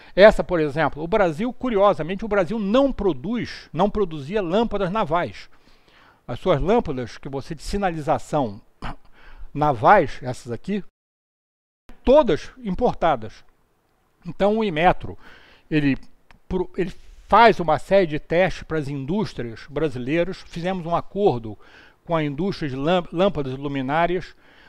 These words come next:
O sindicato dos produtores de lâmpadas e luminárias vão ao Inmetro, entregam todas as suas lâmpadas e luminárias produzidas. Nós fazemos relatórios daquele tipo, mostrando a qualidade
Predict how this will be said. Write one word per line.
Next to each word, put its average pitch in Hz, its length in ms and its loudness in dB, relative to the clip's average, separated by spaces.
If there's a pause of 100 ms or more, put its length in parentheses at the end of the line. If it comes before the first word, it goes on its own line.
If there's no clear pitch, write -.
(200)
O 143 100 -10
sindicato 175 880 0 (300)
dos 139 180 -12 (320)
produtores 151 880 -2 (260)
de 139 120 -12
lâmpadas 147 420 -2
e 131 40 -12
luminárias 131 680 -4 (320)
vão 156 320 2
ao 160 100 -2
Inmetro, 151 580 -2 (240)
entregam 180 640 4
todas 214 360 2
as - 60 -14
suas 156 200 -4
lâmpadas 143 420 -2
e 123 40 -10
luminárias 135 520 -6
produzidas. 131 440 -6
Nós 180 120 -4
fazemos 165 320 -2
relatórios 170 640 4
daquele 123 340 -6
tipo, 175 320 -8
mostrando 156 680 -2 (600)
a 151 60 0
qualidade 175 800 8